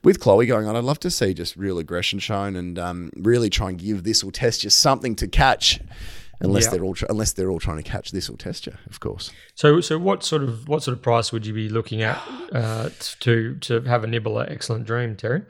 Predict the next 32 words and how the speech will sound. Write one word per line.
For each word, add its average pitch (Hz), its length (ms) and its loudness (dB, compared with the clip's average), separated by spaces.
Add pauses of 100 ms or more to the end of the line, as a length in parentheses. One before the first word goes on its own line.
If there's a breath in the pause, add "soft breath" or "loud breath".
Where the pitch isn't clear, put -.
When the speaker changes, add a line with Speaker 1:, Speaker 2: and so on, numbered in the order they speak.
Speaker 1:
Well, 135 260 4
I, 131 60 6
I've 156 140 6
marked 143 240 2
This 127 140 4
Will 120 60 -2
Test 120 300 2
You 113 80 2
a - 20 0
flat 120 260 4
even 110 240 2
money, 104 220 -2
but 101 140 -2
I, 104 200 4
I 120 140 6
probably 107 240 0
wouldn't 101 160 -4
get 90 120 -6
involved, 92 360 -4
two 95 180 -6
forty, 90 520 -6 (280 loud breath)
um, 85 400 -8
type 82 280 -8
thing. 90 160 -10
If, 87 100 -10
if 78 160 -6
it - 60 -12
got 107 160 -2
upwards 82 280 -6
of 82 60 -12
that, 85 180 -8
I'd, 82 180 -10